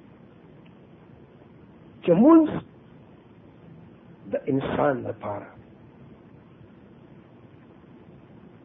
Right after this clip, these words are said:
د خدای په دلبار کې یو بهترین روح دی په روحونو کې، او روح بغیر د جسد نه انسان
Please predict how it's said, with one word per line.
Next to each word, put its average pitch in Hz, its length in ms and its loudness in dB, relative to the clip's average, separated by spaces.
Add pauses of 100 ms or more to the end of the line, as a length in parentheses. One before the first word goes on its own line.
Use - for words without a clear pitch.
(380)
د - 20 2 (120)
خدای 175 280 4 (100)
په 135 140 -4
دلبار 127 380 0 (120)
کې - 120 -20 (1080)
یو 156 100 0 (140)
بهترین 226 1000 4
روح 156 320 4 (120)
دی 135 140 -2 (100)
په 120 80 -12
روحونو 107 440 -16
کې، - 120 -20 (1120)
او 131 80 2 (140)
روح 175 140 0 (120)
بغیر 127 340 -2 (100)
د - 20 -8 (120)
جسد 123 300 -10 (160)
نه 113 40 -10 (160)
انسان 101 420 -12